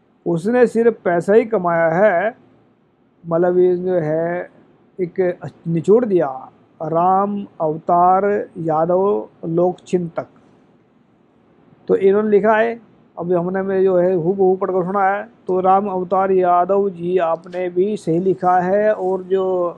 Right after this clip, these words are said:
भाई साहब सुदास बांसोड़े जी, ए, बांसोड़े ने भी सही लिखा।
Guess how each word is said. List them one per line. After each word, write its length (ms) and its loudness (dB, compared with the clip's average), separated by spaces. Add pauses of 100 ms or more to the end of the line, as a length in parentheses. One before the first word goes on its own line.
भाई 180 -6
साहब 380 -2
सुदास 640 0
बांसोड़े 840 -4
जी, 320 -4
ए, 320 -6
बांसोड़े 460 -2
ने 120 -6
भी 100 0
सही 180 -4
लिखा। 260 -16